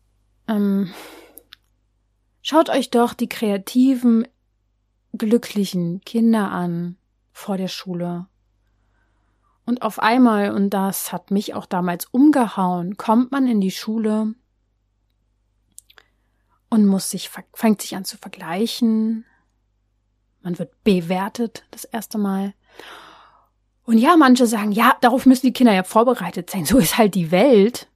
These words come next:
Wäre ja blöd, wenn sie darauf nicht vorbereitet werden. Ja, aber warum ist denn die Welt so und warum sind wir denn alle damit einverstanden? Also ich hoffe und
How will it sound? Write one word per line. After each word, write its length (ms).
Wäre 140
ja 80
blöd, 340
wenn 100
sie 80
darauf 260
nicht 140
vorbereitet 540
werden. 300
Ja, 120
aber 140
warum 240
ist 360
denn 100
die 100
Welt 260
so 120
und 160
warum 180
sind 200
wir 60
denn 200
alle 180
damit 320
einverstanden? 1400
Also 200
ich 200
hoffe 380
und 320